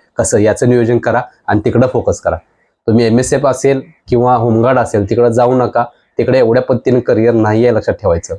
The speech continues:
मी त्या दलाला नावं ठेवत नाही आहे, पण त्या दलानं सुद्धा काही लोकांचं कुटुंब चालवलेलं आहे, लक्षात ठेवा. त्यामुळं त्याला सुद्धा रिस्पेक्ट देणं गरजेचं आहे.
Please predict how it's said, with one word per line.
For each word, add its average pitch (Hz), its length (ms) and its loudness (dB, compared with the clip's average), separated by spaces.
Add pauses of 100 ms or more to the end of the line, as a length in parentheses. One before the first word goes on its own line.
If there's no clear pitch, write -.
मी 113 100 0
त्या 123 300 0
दलाला 113 400 0
नावं 113 300 0
ठेवत 104 340 -2
नाही 110 180 0
आहे, 127 100 -2 (340)
पण 131 200 0 (360)
त्या 123 100 0
दलानं 123 340 2
सुद्धा 131 260 2
काही 127 300 0
लोकांचं 120 500 -2
कुटुंब 131 400 0
चालवलेलं 110 480 0
आहे, 104 160 0
लक्षात 104 260 -4
ठेवा. 107 140 0
त्यामुळं 117 540 0 (100)
त्याला 117 160 2
सुद्धा 120 200 0
रिस्पेक्ट 113 320 0
देणं 120 240 2
गरजेचं 135 360 0
आहे. - 80 -4